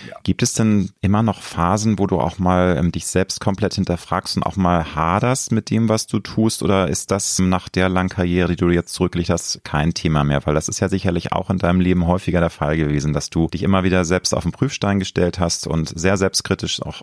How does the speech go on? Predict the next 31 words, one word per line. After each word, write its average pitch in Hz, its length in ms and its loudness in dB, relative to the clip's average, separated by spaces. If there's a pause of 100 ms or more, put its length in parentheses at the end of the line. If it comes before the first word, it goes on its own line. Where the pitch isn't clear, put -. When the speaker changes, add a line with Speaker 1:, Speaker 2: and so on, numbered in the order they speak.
Speaker 2:
zu - 280 2
hart 104 200 2
mit 107 160 2
dir 90 80 4
umgegangen 90 400 2
bist. 85 280 -2
Flackert - 440 -2
das - 200 -2
manchmal 110 280 2
noch 87 200 0
auf 143 280 2
oder 143 160 2
bist 113 240 -2
du 110 80 0
da 98 160 4
jetzt 92 300 0
wirklich - 240 -6
tiefenentspannt 71 720 -2
und 76 180 -2 (240)
bist - 320 -2
einfach 85 320 0
happy 98 240 2
mit 92 180 2
dem, 87 140 2
was 85 180 2
du 87 100 0
tust - 300 -2
und 85 140 0
weißt, 82 300 2
Speaker 1:
<laughs> 135 80 0
Speaker 2:
ähm, 82 180 -2